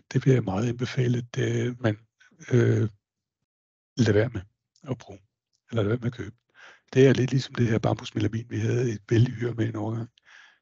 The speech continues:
Øh, det er simpelthen ikke lovligt. Øh, og det er der en grund til. Ja, det var sådan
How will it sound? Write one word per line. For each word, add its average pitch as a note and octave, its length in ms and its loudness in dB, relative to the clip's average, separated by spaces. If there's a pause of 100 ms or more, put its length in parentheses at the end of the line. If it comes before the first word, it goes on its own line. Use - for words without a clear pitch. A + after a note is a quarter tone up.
(120)
Øh, A2+ 420 2 (300)
det A#2 100 6
er A2+ 40 0
simpelthen B2+ 320 2
ikke A#2 120 0
lovligt. G2+ 320 0 (1040)
Øh, A#2+ 200 -2
og C3 120 -2
det C3+ 60 0
er - 20 0
der A2+ 60 -2
en A#2+ 60 -2
grund - 200 -14
til. - 120 -14 (960)
Ja, - 80 -6 (460)
det C#3 80 -2
var B2 80 2
sådan B2 220 -2